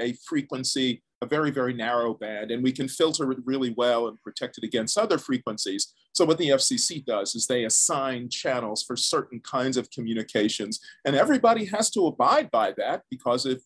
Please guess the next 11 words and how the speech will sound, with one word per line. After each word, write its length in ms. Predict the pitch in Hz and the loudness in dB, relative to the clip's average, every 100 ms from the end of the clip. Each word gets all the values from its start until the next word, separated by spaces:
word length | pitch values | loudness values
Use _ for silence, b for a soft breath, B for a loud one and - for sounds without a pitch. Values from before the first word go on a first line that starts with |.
| _ | _
they 120 | 117 120 | -6 0
don't, 320 | 139 269 131 _ | 0 -2 -8 _
not 180 | 110 123 | -6 -4
only 340 | 127 135 123 113 | -4 -4 -4 -4
might 280 | 113 127 131 | -2 -2 0
they 160 | 127 120 | 2 2
tread 320 | - - 143 | 0 2 4
on 140 | 127 | 4
somebody 380 | 127 135 123 117 | 2 -2 -2 -2
else's 420 | 185 294 - 127 | 0 0 -2 -2
signal, 440 | - 117 123 127 | -2 -2 -4 -8